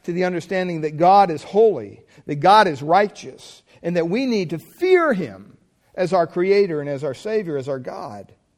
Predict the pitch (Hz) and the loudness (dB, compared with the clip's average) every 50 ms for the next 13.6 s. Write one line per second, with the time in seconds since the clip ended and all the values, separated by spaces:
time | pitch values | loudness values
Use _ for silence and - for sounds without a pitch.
0 | _ _ _ _ _ _ _ _ _ _ _ _ _ _ _ _ _ _ _ _ | _ _ _ _ _ _ _ _ _ _ _ _ _ _ _ _ _ _ _ _
1 | _ _ _ _ _ _ _ _ _ _ _ _ _ _ _ _ _ _ _ - | _ _ _ _ _ _ _ _ _ _ _ _ _ _ _ _ _ _ _ -8
2 | 226 214 - 226 214 202 190 190 180 165 151 131 - - - - 190 190 202 190 | -8 -8 -8 -10 -10 -8 -8 -8 -8 -8 -10 -12 -12 -10 -8 -6 -2 -2 0 -2
3 | 175 165 156 147 143 - - _ 196 202 202 170 143 143 156 160 143 - 156 135 | -2 -4 -6 -8 -10 -12 -14 _ -12 -12 -10 -10 -10 -8 -8 -8 -8 -8 -12 -12
4 | 127 _ - _ _ - 151 160 147 - - 175 175 165 156 156 143 - - - | -12 _ -20 _ _ -10 -8 -8 -8 -6 -4 -4 -2 -2 -2 -4 -8 -8 -6 -2
5 | 196 185 175 - - 170 151 151 147 143 - 135 123 139 _ _ 196 190 180 156 | 0 0 0 -2 -4 -4 -4 -4 -4 -4 -6 -10 -12 -12 _ _ 0 0 2 0
6 | 139 135 123 - - - _ _ 160 165 151 180 185 185 190 180 175 160 180 180 | -2 -4 -12 -18 -20 -20 _ _ -4 -4 -2 -4 -4 -2 -2 -4 -2 -2 0 0
7 | 165 156 - _ 220 214 208 180 160 170 170 160 - 180 170 165 156 156 147 151 | -2 -2 -4 _ -4 -2 -2 0 0 -2 -4 -6 -6 -6 -4 -4 -4 -4 -4 -2
8 | 180 180 170 160 151 - - 156 147 147 135 - _ _ _ _ _ - 160 151 | -2 0 0 0 -2 0 0 2 2 2 0 -6 _ _ _ _ _ -8 -8 -6
9 | 143 156 196 185 - - 190 214 214 196 175 156 147 143 147 190 233 247 208 156 | -2 -2 -2 -2 -2 -2 0 0 2 2 0 -4 -4 -2 -2 0 -2 -2 -4 -10
10 | 143 113 107 113 _ _ _ _ _ _ - _ 165 156 147 190 240 254 247 220 | -14 -16 -18 -20 _ _ _ _ _ _ -8 _ -6 -4 0 2 4 6 6 6
11 | 196 175 139 165 160 156 160 160 160 208 233 240 233 208 180 - - - 240 240 | 4 4 0 -4 -6 -6 -6 0 2 4 4 4 4 2 -2 -6 -6 -4 -2 -2
12 | 233 214 185 156 - - 180 226 262 277 277 247 220 190 156 147 143 147 156 160 | 0 0 -2 -2 -4 -2 0 2 4 4 4 4 2 0 0 -2 -4 -4 -4 -4
13 | 165 180 214 220 202 190 202 196 185 165 - | -2 0 -2 -2 -2 -2 -4 -4 -4 -6 -8